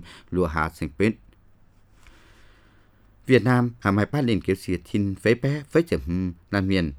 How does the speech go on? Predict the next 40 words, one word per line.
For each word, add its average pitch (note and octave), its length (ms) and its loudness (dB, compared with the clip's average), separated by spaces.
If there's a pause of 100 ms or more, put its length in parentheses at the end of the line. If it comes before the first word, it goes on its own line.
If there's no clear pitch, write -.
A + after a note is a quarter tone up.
(120)
diêm G2+ 200 -4
nhô F2 360 -2
của B2 300 0
thuốc - 200 -6
bèn E2+ 280 0
cái F#2 120 -8
diệt F2+ 180 -4
thiên F#2+ 300 -2 (160)
hưng F#2+ 220 0
bé, A2 220 2 (680)
pết D3 160 -2
chìm F#2 160 -2
nhảy E2 140 -2
đàn D#2+ 220 -6 (180)
miền F2 320 -2
nhiều E2 100 -4
của G#2 140 -4
tuấn. F2+ 220 0 (440)
Chung A2+ 140 2
với G#2 100 2
kiểu G2 140 0
chế D#3 160 -4
với C#3+ 140 0
kia B2+ 180 -4
có D3+ 160 -6 (220)
đàn F#2+ 180 -4
miền E2+ 180 -2
nhiều G#2 120 0 (360)
bèn E2+ 260 0
sang G2+ 560 0 (220)
phun A2 200 0
mình G#2 100 2
tháo F2 260 -2
tan A2+ 240 -4
hoi G2+ 220 0
phế F2+ 220 -2
hạt F2 100 -4
thành F2 220 -6 (200)
nhảy F2 160 -4
thực D#2 140 -12